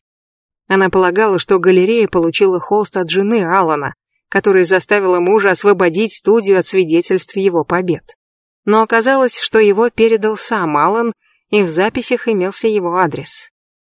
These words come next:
Нью-Йорк, Верхний Ист-Сайд, как она всегда и подозревала. Две недели спустя она села в автобус до Нью-Йорка, сказав Милтону, что отправляется в поездку,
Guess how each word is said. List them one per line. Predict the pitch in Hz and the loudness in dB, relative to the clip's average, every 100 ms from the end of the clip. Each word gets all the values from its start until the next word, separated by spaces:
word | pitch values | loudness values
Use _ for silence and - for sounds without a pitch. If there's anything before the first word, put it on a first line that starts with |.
| _ | _
Нью-Йорк, | 190 180 160 175 226 - - - _ | 0 2 2 2 0 -2 -12 -18 _
Верхний | 175 170 214 - - 202 - - | -2 0 0 -2 -4 -4 -4 -4
Ист-Сайд, | 190 - - 202 190 156 - _ _ _ _ _ | -4 -2 -6 -2 -2 -4 -8 _ _ _ _ _
как | 254 240 | -6 -2
она | 196 185 | -2 0
всегда | 170 - 165 156 175 | 0 0 0 0 0
и | 180 | 0
подозревала. | 180 170 165 156 160 143 - - _ _ _ _ _ _ | 0 0 0 0 -2 -4 -10 -20 _ _ _ _ _ _
Две | 208 247 | 0 2
недели | 226 185 196 185 | 2 2 2 2
спустя | - 185 - 214 233 - _ _ _ | 2 -2 0 -2 -2 -4 _ _ _
она | 240 262 | -2 0
села | - 214 202 | 2 2 2
в | 175 | 0
автобус | 170 - 220 214 196 - | -2 0 0 2 0 0
до | 175 | 0
Нью-Йорка, | 185 165 156 160 226 - 220 | 0 2 0 2 -2 -2 -4
сказав | - 190 185 170 | 0 2 2 0
Милтону, | 185 208 196 190 180 | 0 0 0 -2 -2
что | - | -2
отправляется | 180 - 180 175 185 - 180 | -2 -2 -2 0 -2 -2 -4
в | |
поездку, | - 170 202 233 - 170 | -4 -4 -2 -4 0 0